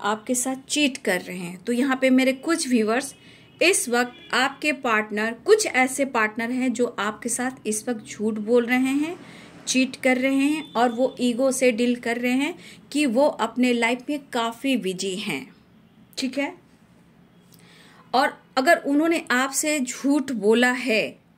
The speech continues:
किसी प्रकार का झूठ बोला है, तो यहाँ पे आपके पार्टनर सबसे ज़्यादा, सबसे ज़्यादा झूठ जो बोल रहे हैं वो अपने आप से बोल रहे हैं, उनका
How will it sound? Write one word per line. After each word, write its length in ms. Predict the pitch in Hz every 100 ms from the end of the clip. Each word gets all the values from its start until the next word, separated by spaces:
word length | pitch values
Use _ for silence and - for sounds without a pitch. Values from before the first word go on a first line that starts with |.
| _ _ _ _ -
किसी 240 | 254 311 269
प्रकार 380 | 262 240 220
का 160 | 214 214
झूठ 400 | 208 - 269 269
बोला 320 | 185 202 208 226
है, 280 | 226 277 - - - - 277
तो 120 | 302
यहाँ 360 | 269 269 285 277
पे 140 | - 214
आपके 340 | 233 233 269
पार्टनर 400 | 269 214 226 254 262
सबसे 540 | - 294 262 - 349
ज़्यादा, 460 | - 254 240 240 233 -
सबसे 500 | - 302 285 - 381
ज़्यादा 400 | 247 226 226 269 285
झूठ 540 | - - 262 359 381
जो 180 | 214 208
बोल 260 | 180 190 190
रहे 180 | 202
हैं 220 | 233 277 427 - - - - -
वो 460 | 196 285 311 302 - - -
अपने 300 | 262 262 277 -
आप 180 | 220 220
से 180 | - 190
बोल 260 | 170 180 175
रहे 100 | 175
हैं, 60 | -
उनका 300 | 285 285